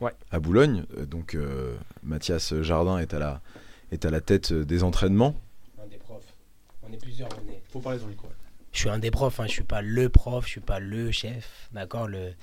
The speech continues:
Speaker 3: le capitaine, donc c'est, c'est Zakaria, c'est Zakaria Arabe, c'est lui le,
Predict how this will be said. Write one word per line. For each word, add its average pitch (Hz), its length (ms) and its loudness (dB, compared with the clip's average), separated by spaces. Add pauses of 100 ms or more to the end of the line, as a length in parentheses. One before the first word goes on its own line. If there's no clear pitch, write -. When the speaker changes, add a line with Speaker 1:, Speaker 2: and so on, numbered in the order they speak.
(160)
Speaker 3:
le 113 80 -4
capitaine, 117 440 0
donc 104 160 -6
c'est, 90 320 -8 (140)
c'est - 140 -10
Zakaria, 107 560 -4 (340)
c'est - 140 -12
Zakaria 95 320 -8
Arabe, 117 240 -8
c'est - 120 -10
lui 92 120 -12
le, 82 240 -12